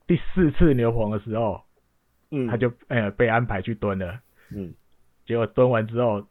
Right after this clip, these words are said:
Speaker 1: 一定也要被访问嘛。
Speaker 2: 嗯。
Speaker 1: <laughs> 他就说
Speaker 2: 他就讲了经典名言。
Speaker 1: 经典名言，哇靠，好快，吓死人了。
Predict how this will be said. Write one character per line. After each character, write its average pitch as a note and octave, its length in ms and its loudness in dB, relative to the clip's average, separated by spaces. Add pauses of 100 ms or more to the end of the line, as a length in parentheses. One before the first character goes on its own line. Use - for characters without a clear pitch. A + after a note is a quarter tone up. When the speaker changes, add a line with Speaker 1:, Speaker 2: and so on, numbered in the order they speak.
(160)
Speaker 1:
一 A#2+ 120 0
定 C3+ 100 0
也 B2 140 2
要 A2+ 80 4
被 B2 160 0
访 G2 240 -2
问 A2+ 140 -2
嘛。 F2+ 240 -8 (340)
Speaker 2:
嗯。 F#2 240 -4 (240)
Speaker 1:
<laughs> - 240 -20
他 A2 120 2
就 A2+ 80 6
说 - 20 4
Speaker 2:
他 - 0 -
就 A#2+ 60 0
讲 G2 180 2
了 G2 240 4
经 B2+ 260 0
典 A2 160 8
名 F#2+ 220 -4
言。 F#2 120 -6 (220)
Speaker 1:
经 C3+ 180 0
典 A2+ 140 0
名 A2+ 220 -4
言， F#2 240 -6
哇 C#3 180 4
靠， B2 260 2
好 G#2+ 200 -4
快， B2+ 360 2 (240)
吓 C#3 180 8
死 G#2+ 140 -8
人 F#2 220 -6
了。 F2 180 -8